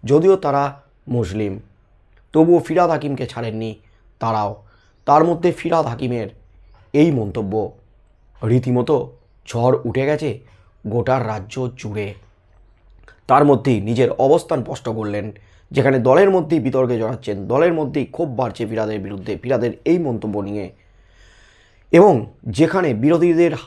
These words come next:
হাতে আরও একটা অস্ত্র তুলে দিয়েছেন ফিরহাদ হাকিম, এমনই কিন্তু মত দলের অন্দরের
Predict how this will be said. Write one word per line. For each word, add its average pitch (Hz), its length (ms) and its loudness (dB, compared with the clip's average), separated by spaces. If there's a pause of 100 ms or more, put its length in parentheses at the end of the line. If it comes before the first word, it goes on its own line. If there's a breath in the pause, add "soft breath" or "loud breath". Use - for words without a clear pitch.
(180)
হাতে 151 480 -2 (420)
আরও 139 200 2
একটা 160 240 -2
অস্ত্র 240 560 -2
তুলে 190 160 2
দিয়েছেন 131 320 0
ফিরহাদ 117 280 -2
হাকিম, 113 260 -6 (160)
এমনই 202 260 0
কিন্তু 175 240 -2
মত 135 400 -4 (460 soft breath)
দলের 131 300 4
অন্দরের 131 540 -2